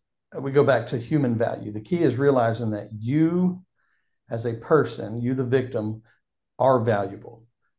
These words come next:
that you have great value. You, you have, uh, great worth. And there are so many people out there who will treat you right.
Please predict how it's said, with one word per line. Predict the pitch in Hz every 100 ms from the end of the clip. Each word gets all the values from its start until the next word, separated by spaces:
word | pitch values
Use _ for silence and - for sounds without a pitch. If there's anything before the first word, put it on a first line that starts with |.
| -
that | 117 113 107
you | 131 151
have | 127 151 127 120 113 - 120 113
great | 123 123 131 147 147 - -
value. | 110 107 110 101 98
You, | 101 117 139
you | 123 135
have, | 131 127 117 110 - _ _ _ _ _ _
uh, | 110 104 101
great | 107 113 135 135
worth. | 110 123 120 101 113 - _ _ _ _ _ _
And | 123 120 120 110 110 110 _ _ _ _ _ -
there | 131 123
are | 104
so | - - - 156 147 156
many | 156 143 143 139
people | - 151 147 117
out | 110 113
there | 110
who | 110 127
will | 117
treat | 107 143 131 -
you | 127
right. | 117 127 139